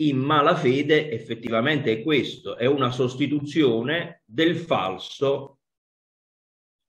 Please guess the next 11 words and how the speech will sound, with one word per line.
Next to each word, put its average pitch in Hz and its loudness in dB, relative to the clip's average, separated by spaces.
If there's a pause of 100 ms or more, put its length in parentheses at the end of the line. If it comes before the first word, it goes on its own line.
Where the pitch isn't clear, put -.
(100)
è 127 2
una 143 2
sostituzione 131 0
della 135 2
verità 143 -2 (120)
con 139 0
il 120 -2
falso. - -6 (1080)
Tuttavia, 196 4
<clears throat> - 4 (760)
nel 170 0